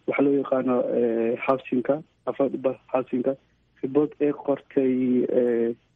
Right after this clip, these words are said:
hay'adda la dhaho U N F D A twenty sixteen waxay ku sheegtay Soomaalida in aanan badanaa lahayn dhul, eh, iska dhaafay, eh, guryo ay kireystaan. Marka taasaa qasabtay in guryihiiba yar,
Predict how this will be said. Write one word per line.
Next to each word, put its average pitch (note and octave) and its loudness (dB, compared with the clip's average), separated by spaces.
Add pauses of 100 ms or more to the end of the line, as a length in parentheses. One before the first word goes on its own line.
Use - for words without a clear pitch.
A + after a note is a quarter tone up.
(100)
hay'adda D3 2
la C3+ 0
dhaho C3 0
U D#3 2
N C3 -2
F C#3 -4
D D3+ 4
A C#3 2
twenty - 0
sixteen C3 -2
waxay C#3 0
ku D#3+ -2
sheegtay D3+ 0 (480)
Soomaalida C#3+ 2 (140)
in D#3 2
aanan C#3 2
badanaa D3 2
lahayn C3 0 (680)
dhul, F#3 2 (520)
eh, C3+ 0 (160)
iska D3+ 2
dhaafay, C3+ 0 (340)
eh, B2+ 2
guryo C#3+ 2
ay D3 2
kireystaan. C3 -2 (420)
Marka C#3 0 (180)
taasaa C#3+ 2
qasabtay - -2
in D#3 0
guryihiiba D#3 2
yar, F3+ 4